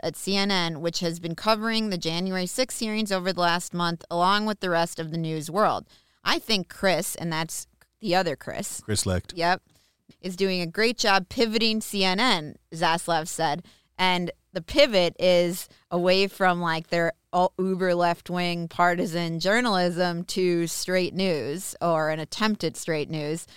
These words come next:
Speaker 1: And he continues, "Journalism first. America needs a news network where everybody can come and be heard, Republicans, Democrats. I think you're seeing more of that at C N N. I think it's the greatest news brand in the world with the greatest journalists,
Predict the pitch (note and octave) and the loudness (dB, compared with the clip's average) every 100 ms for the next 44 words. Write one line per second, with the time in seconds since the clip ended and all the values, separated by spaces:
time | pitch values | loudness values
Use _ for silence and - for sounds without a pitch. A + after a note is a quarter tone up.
0 | _ _ - F#3 F#3 F3 F3+ F#3 F3+ E3+ | _ _ -4 -2 -2 -4 -4 -2 -2 -4
1 | - - _ C4 C#4+ C#4 C4+ A#3+ A#3 - | -8 -20 _ 2 4 4 4 2 -2 -2
2 | F3+ D#3 - - - - _ - G3+ A3+ | -2 -2 -6 -12 -18 -20 _ -4 2 4
3 | B3 A#3+ B3+ B3 G3 G3 F#3+ - G3 G#3+ | 2 2 0 0 -2 -2 -2 -2 0 2
4 | C4 A3 G#3+ F3 F3+ F3+ F3 F3+ - G3+ | 2 2 0 2 4 2 2 0 2 2
5 | A3+ A3 A3 G#3+ G#3+ - F#3+ F3+ F3+ F3 | 2 2 0 0 -6 -2 0 0 0 -2
6 | F#3+ A#3+ F3 C3 D#3 - F3+ F3+ G3+ F#3+ | 0 2 2 0 -6 0 0 2 -2 -2
7 | F#3+ G3 - E3+ E3 C#3+ C3 C#2 - - | -4 -4 -4 -4 -4 -6 -6 -6 -8 -16
8 | - _ - F3+ A3+ B3 A#3+ A#3+ - G3+ | -20 _ -4 -2 0 0 -2 -4 -2 0
9 | G3 F3 E3 F3 D#3+ E3+ E3 D#3 - E3 | 0 0 2 2 2 2 2 -2 -4 -2
10 | G3 B3 F3 C#3 - E3 F3+ F#3 - - | 0 0 -2 -4 -6 -6 -4 -4 -6 -6
11 | G#3 F3 F3 F#3 F3 E3 E3 F3 F3 F3 | -4 0 0 0 -4 -4 -4 -4 -4 -2
12 | F3+ F3 D#3 D3+ D3+ D3 E3 - D3 E3+ | -2 -2 0 2 0 -2 -6 -6 -2 0
13 | E3 E3+ - F#3+ F#3 D#3 B2 - | 0 -2 0 0 0 -2 -6 -10